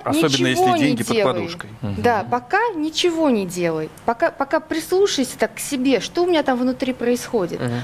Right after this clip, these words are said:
Speaker 2: Потому что можно, конечно, там, э, распи-, э, расписать, там, вот, это надо спросить, это надо и то, и то.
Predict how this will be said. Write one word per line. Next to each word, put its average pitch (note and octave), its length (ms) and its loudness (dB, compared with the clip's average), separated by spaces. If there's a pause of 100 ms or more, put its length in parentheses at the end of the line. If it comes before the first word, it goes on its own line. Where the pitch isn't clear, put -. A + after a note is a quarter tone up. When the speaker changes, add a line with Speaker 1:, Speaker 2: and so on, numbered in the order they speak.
Speaker 2:
Потому E4+ 140 2
что F4 120 0
можно, G4+ 260 4
конечно, C#4+ 300 0
там, B3 260 2
э, A#3 260 4
распи-, C4 280 -4 (120)
э, A#3 160 2
расписать, B3 520 0
там, G3 160 0
вот, G3+ 120 -4 (340)
это F4 280 2
надо C#4+ 260 0
спросить, A#3 460 -2 (200)
это F4 160 0
надо A#3+ 300 2
и B3 80 2
то, D#4+ 220 0
и C#4 100 2
то. B3 320 2